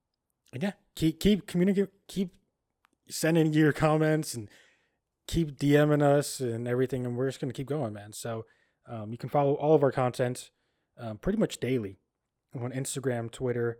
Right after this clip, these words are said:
and, uh, TikTok at the best of rivals. Um, you can watch this entire podcast on YouTube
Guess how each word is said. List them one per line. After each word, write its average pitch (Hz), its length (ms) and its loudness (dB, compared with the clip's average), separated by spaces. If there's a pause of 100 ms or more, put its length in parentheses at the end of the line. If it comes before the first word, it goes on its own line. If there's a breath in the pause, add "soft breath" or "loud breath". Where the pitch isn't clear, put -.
(120)
and, 110 320 -10 (100)
uh, 90 180 -16 (100)
TikTok 139 480 -2 (200)
at 151 300 -6 (280)
the 131 100 -6
best 131 240 -4
of 123 80 -10
rivals. 170 440 -2 (520 soft breath)
Um, 107 280 -10
you 107 60 -12
can 113 200 -10
watch 117 260 -4
this - 140 -14
entire 135 320 0
podcast 120 680 -2 (400)
on 107 240 -8
YouTube 139 460 -4